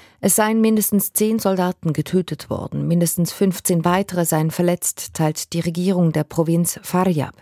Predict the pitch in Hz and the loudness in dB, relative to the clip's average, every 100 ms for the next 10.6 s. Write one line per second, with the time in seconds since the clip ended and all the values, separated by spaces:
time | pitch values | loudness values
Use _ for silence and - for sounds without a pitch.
0 | - 143 - - _ - - - - - | -6 -6 -6 -14 _ -20 -20 -20 -20 -20
1 | - 143 151 185 196 202 - 220 208 202 | -4 -2 0 2 2 2 2 2 4 2
2 | 202 190 - 175 175 - 196 - 180 180 | 2 0 -2 0 0 0 -2 0 0 2
3 | 175 151 143 - 151 - 156 160 180 175 | 0 0 -2 0 0 0 -2 0 0 0
4 | 170 156 165 170 170 160 170 - 165 - | -2 0 0 2 2 0 0 -2 -4 -4
5 | - 165 156 160 170 - 156 147 151 - | -4 0 0 0 -4 -6 -6 -2 -2 0
6 | 160 160 165 165 156 - - - - _ | 0 2 0 0 -2 -2 -12 -20 -20 _
7 | - 185 202 233 - - 196 185 170 - | -4 0 2 2 0 -4 -4 -2 -2 -2
8 | 180 175 165 165 160 156 156 170 - 165 | 0 2 0 0 0 0 -2 -4 -2 -2
9 | 151 151 151 170 160 165 170 135 131 147 | -2 -2 -4 -4 -2 -2 0 -2 -4 -6
10 | 151 175 165 139 117 | -4 -4 -4 -6 -8